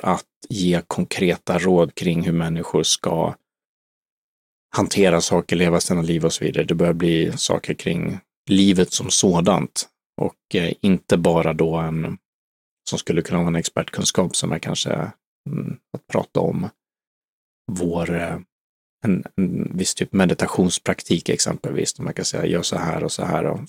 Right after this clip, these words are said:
för det är någonting som man kanske jobbat under lång tid som lärare då och kan mycket om.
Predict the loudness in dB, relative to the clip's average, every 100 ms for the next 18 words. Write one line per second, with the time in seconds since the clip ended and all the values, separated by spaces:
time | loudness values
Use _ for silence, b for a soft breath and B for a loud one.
0 | -4 2 4 2 0 -4 -4 -4 -4 -4
1 | -6 -6 -4 -4 -6 -12 _ 2 4 4
2 | 4 2 4 2 0 2 2 2 0 0
3 | 0 0 0 0 0 -4 -8 -6 -2 0
4 | 0 -2 0 -2